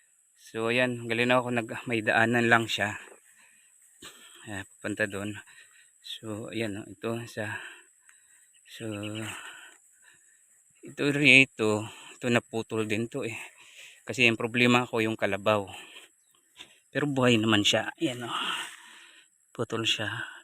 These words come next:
Pero buhay naman yan. Yung problema ko lang kasi yan yung kalabaw. Kalabaw dito. Sarili na yung kalabaw. Kaya lang. Tapos ito. Ayan, oh. Yung bar sweet.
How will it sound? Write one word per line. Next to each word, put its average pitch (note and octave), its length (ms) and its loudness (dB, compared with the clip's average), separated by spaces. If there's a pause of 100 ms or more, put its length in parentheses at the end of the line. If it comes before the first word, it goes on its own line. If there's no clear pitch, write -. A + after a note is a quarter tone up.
(100)
Pero C3+ 160 -8
buhay A2+ 320 0
naman G2 240 -6
yan. F#2+ 200 -14 (760)
Yung B2+ 80 -8
problema C3+ 400 2
ko B2+ 80 0
lang B2 160 2
kasi B2 240 -8
yan A2 160 -6
yung A2 80 -8
kalabaw. G2 400 -6 (1120)
Kalabaw C3 320 0
dito. C3 560 2 (160)
Sarili A2 320 -6
na A2 160 -4
yung A2 80 -4
kalabaw. G#2 320 -2
Kaya G#2 240 -2
lang. G2+ 320 -4 (800)
Tapos - 160 -20
ito. F2 240 -16
Ayan, G2+ 240 -14
oh. F#2+ 120 -20 (280)
Yung F#2+ 160 -20
bar F2 160 -10
sweet. - 320 -18